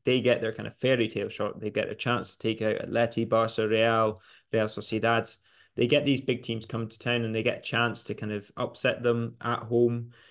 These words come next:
You, it's one-legged compared to what it used to be, which was two legs, which is, yeah, you have larger chance of an upset there. You get kind of a good gate because you're obviously gonna fill your stadium for these games. It's quite entertaining to see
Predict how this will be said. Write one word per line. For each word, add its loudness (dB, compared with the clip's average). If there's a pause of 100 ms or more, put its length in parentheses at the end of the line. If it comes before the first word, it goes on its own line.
(140)
You, -2
it's -8
one-legged 4
compared -2
to 2
what 4
it -4
used -2
to -8
be, 4
which -4
was -10
two 2
legs, 4
which -4
is, -2 (140)
yeah, 2
you -2
have -2
larger 2
chance -6
of -8
an -6
upset -4
there. 4 (880)
You 0
get 2
kind -6
of -6
a -2
good 2
gate 4
because -14
you're 0
obviously -4
gonna -8
fill 2
your -2
stadium 2
for -2
these 2
games. 2
It's -12
quite 0
entertaining -2
to -14
see -2